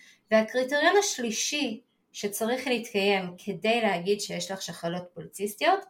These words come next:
זה בעצם שסיבות אחרות לאנדרוגנים גבוהים בוטלו, אוקיי? יש כל מיני דברים אחרים שיכולים להוביל לזה שיש לנו אנדרוגנים גבוהים. אז צריך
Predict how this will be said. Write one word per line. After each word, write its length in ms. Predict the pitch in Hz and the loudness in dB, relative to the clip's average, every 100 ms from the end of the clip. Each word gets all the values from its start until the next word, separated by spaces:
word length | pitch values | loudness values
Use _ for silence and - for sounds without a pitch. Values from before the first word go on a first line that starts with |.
| _ _ _ _ | _ _ _ _
זה 160 | 190 311 339 | 2 6 6
בעצם 320 | 302 320 320 | 4 2 0
שסיבות 720 | - 214 - 202 180 262 - 226 | -2 -2 0 -2 2 4 4 0
אחרות 480 | - 190 202 226 | -6 -2 0 0
לאנדרוגנים 840 | 233 214 185 170 170 170 190 208 202 | -2 -4 -4 -6 -6 -2 0 0 0
גבוהים 720 | 165 170 170 - 170 240 415 - _ _ _ | -4 -12 -12 -10 -6 -4 -6 -8 _ _ _
בוטלו, 640 | 185 226 233 - 285 302 302 - _ _ _ _ _ _ | -6 -4 -4 -8 -2 -2 -2 -8 _ _ _ _ _ _
אוקיי? 400 | 190 - 247 302 - - - 202 | -6 0 0 0 -6 -18 -14 2
יש 340 | 254 294 - | 2 4 2
כל 160 | 285 277 | 2 2
מיני 180 | 262 | 2
דברים 360 | 180 175 202 247 | 2 0 0 0
אחרים 440 | 233 190 185 254 392 | -4 -6 -4 0 0
שיכולים 640 | - 196 - 208 220 285 | -2 -4 -2 -2 0 0
להוביל 640 | 277 226 - 180 165 - 415 494 | 0 0 -2 -6 -6 -2 0 2
לזה 340 | - 208 214 - _ _ - | 4 2 2 -4 _ _ -14
שיש 420 | - 202 214 214 | 0 2 2 2
לנו 260 | 247 247 220 | 0 2 2
אנדרוגנים 540 | 226 220 175 165 175 | 0 0 -2 -4 -4
גבוהים. 440 | 180 214 294 190 - _ - - | -4 -2 -2 -4 -8 _ -20 -6
אז 200 | 196 202 | -4 -2
צריך 300 | - 254 285 | 0 0 0